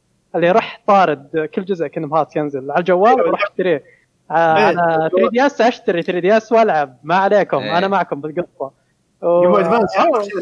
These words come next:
Speaker 3: مو،
Speaker 1: إيه،
Speaker 3: مو عشان
Speaker 1: بياع
Speaker 3: كذا،
Speaker 1: جملة الرجال.
Speaker 3: عشان كذا أنا قاعد
Speaker 1: عرفت
Speaker 3: أقول.
Speaker 1: اللي
Speaker 3: إيه، لا، أنا، أنا شو اسمه،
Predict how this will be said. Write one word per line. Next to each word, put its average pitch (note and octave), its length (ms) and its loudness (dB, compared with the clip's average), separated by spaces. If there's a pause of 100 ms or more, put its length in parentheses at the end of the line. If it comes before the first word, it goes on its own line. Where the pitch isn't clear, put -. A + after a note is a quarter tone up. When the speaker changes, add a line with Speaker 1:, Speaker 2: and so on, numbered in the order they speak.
(400)
Speaker 3:
مو، F#3 180 0
Speaker 1:
إيه، G4 220 2
Speaker 3:
مو - 60 4
عشان - 260 2
Speaker 1:
بياع E4 120 2
Speaker 3:
كذا، B3 180 2
Speaker 1:
جملة F#3 140 -2
الرجال. E3 180 -8
Speaker 3:
عشان A3+ 200 -2
كذا C4+ 140 2
أنا G3+ 120 0
قاعد F#3+ 140 2
Speaker 1:
عرفت A#3+ 120 0
Speaker 3:
أقول. G3+ 180 2
Speaker 1:
اللي G#3 320 0 (640)
Speaker 3:
إيه، G#3 120 0
لا، A3 240 0
أنا، C#3+ 280 -6
أنا C3 420 -6
شو D3+ 160 -8
اسمه، C#3 240 -8